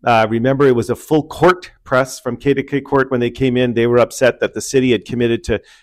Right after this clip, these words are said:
trimming the trees in front of their, uh, strata. The, the city was looking to, to kind of back away from that initial commitment. Council sent the staff away to talk to the strata,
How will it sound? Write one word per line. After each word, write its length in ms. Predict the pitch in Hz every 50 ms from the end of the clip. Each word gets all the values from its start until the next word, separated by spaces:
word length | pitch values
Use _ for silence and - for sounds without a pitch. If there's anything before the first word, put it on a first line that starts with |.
| _ _ _
trimming 360 | - - 151 156 147 147 143 131
the 60 | 131
trees 680 | - - - 139 143 131 131 135 139 139 135 - - - -
in 120 | 123 117
front 240 | 117 - 131 127 127
of 80 | 123
their, 420 | 110 120 117 117 113 113 117 - -
uh, 160 | 113 107 101
strata. 580 | - - - - 131 117 120 117 120 123 123 - _ _ _ _ _ -
The, 300 | 113 107 104 101 101 -
the 100 | - 104
city 240 | - - 139 131 135
was 120 | 123 110
looking 260 | 113 120 117 - 127 -
to, 240 | - 113 101 95 - _ - - -
to 160 | - 110 101
kind 200 | 95 - 110 107
of 80 | 101 87
back 240 | 110 110 110 - 120
away 320 | 110 110 113 120 127 127
from 180 | - - 123 113
that 160 | 113 110 107
initial 300 | 110 113 113 - 123 -
commitment. 420 | - 117 117 117 117 120 113 - _ _ _ _ _ _
Council 420 | - 131 131 127 135 131 - 139 123
sent 380 | - - - 131 120 120 -
the 60 | -
staff 400 | 110 - - 127 113 113 117 -
away 340 | 123 110 107 110 110 107 107
to 100 | 104 - 107
talk 300 | - 117 110 110 110 -
to 60 | 101
the 100 | 98 104
strata, 380 | - - 120 107 101 104 107